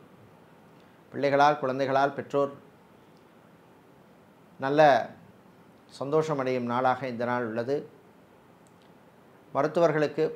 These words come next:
புது வாய்ப்புகள் தேடி வரும், பயன்படுத்திக் கொள்ளுங்கள். வெளிநாட்டில்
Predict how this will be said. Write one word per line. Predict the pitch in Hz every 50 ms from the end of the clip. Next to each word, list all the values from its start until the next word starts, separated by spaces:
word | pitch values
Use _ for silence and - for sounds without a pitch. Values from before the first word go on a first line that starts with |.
| -
புது | 147 139 151 139 131
வாய்ப்புகள் | 131 143 147 156 147 143 139 131 120 131
தேடி | 123 120 120 120
வரும், | 127 139 143 135
பயன்படுத்திக் | 123 123 123 123 123 120 - 127 120
கொள்ளுங்கள். | 120 113 113 110 113 123 135 - - - - - - - - - - - - - - - - - - - - - - - - - - - - - - - - - - - - - - - - 131
வெளிநாட்டில் | 143 165 180 190 185 185 180 185 - 185 185